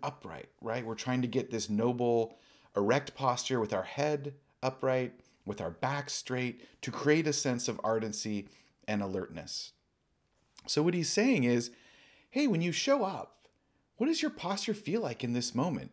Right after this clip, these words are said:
Is there an aversive orientation? Is there a craving orientation? Like, for me, <laughs> if I have to be honest, I am a deluded orientation when it comes to posture. I,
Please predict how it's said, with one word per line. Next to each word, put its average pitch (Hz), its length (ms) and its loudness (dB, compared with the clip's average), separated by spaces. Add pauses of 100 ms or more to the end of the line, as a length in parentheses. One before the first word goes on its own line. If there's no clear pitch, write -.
Is 113 180 -2
there 113 160 4
an 104 100 2
aversive 101 600 0
orientation? 190 760 -2 (240)
Is 107 100 -6
there 104 160 4
a 95 60 0
craving 151 480 0
orientation? 180 800 -4 (360)
Like, 147 180 10
for 139 180 6
me, 175 300 6
<laughs> - 20 8
if - 240 4
I 147 100 12
have 165 140 8
to 160 80 -2
be 127 120 2
honest, 127 480 2 (440)
I 131 160 8
am 160 140 10
a 131 60 8
deluded 127 520 6
orientation 127 840 6
when 113 120 4
it 104 100 0
comes 117 280 -2
to 117 80 0
posture. 104 540 0
I, 180 360 2